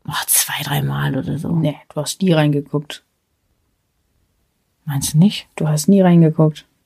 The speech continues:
Speaker 1: Was hast du?
Speaker 2: Du hast auch gesagt, dass du jetzt bei Instagram reingucken willst, du hast aber erst einmal reingeguckt.
Speaker 1: Na, ich sehe ja dein, äh,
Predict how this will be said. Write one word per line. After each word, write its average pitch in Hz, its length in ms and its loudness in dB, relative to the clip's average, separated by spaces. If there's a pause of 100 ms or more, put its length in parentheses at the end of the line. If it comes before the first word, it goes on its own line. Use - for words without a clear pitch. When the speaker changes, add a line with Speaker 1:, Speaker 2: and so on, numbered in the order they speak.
(140)
Speaker 1:
Was 151 220 -8
hast 185 220 -6
du? 151 120 0 (520)
Speaker 2:
Du 170 100 2
hast 165 160 0
auch 165 120 0
gesagt, 165 340 -4
dass 156 160 -6
du 160 80 -6
jetzt - 220 -8
bei 151 140 -2
Instagram 165 540 2
reingucken 151 440 0
willst, 151 220 -2
du 151 40 -4
hast 147 160 -6
aber 147 160 -4
erst 147 200 -10
einmal 160 280 -4
reingeguckt. 151 500 -6
Speaker 1:
Na, 170 160 2
ich 165 140 -6
sehe 185 180 2
ja 190 100 4
dein, 151 400 4
äh, 147 400 -2